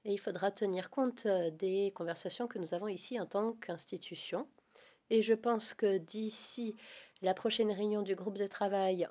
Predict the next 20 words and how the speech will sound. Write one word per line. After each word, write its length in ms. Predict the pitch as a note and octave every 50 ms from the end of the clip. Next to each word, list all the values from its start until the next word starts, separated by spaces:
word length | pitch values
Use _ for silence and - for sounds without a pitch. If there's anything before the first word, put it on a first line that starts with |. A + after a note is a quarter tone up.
| - -
en 200 | G#3+ A3 A3+ G#3+
janvier, 340 | G#3 A3 G#3 G3 G#3 A3
en 100 | G3 F3+
février, 600 | F3 - F#3+ E3 E3 D#3+ E3+ F3 F3 F#3+ A3+ A#3+
la 140 | A3+ G3+ E3+
voie 180 | D#3+ F3 F#3 F#3+
sera 320 | - - G3+ F#3 E3 F#3 F3
bien 200 | D#3+ G#3 A#3+ A3+
plus 200 | A3+ - G#3 -
claire. 480 | - - F3+ F3 F#3 A#3 C4+ - - - - - - - - _
Ceci 400 | - - - A3 G#3+ - A#3+ A3+
aura 140 | G#3 F#3 G3
été 220 | F#3+ G3 - G#3
approuvé 460 | G3 - - G#3 F#3+ F#3 A3 C4 C4 -
et 240 | - B3 B3 C4 C4
ceci 460 | B3 - - G3 - - - - G#3
nous 100 | A3 A#3
permettra 640 | A3+ A3 G#3 G3 G3 F#3+ G3 - - - F#3+ G3 A3
de 140 | G#3 G#3+ G#3
passer 600 | G#3 G#3 G3+ F#3+ F#3 - - - - G#3+ G#3+ A#3+